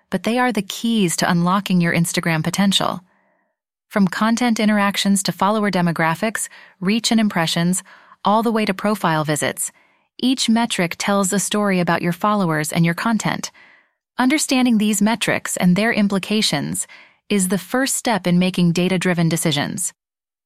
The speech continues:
Making the most of Instagram Insights.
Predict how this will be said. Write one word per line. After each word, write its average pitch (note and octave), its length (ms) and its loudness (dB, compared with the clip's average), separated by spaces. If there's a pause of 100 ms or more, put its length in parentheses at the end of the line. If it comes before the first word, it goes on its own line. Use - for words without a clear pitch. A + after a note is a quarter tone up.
Making C4 380 2
the A3 80 4
most G#3+ 480 2
of F#3 140 0
Instagram G3 640 2
Insights. E3+ 680 0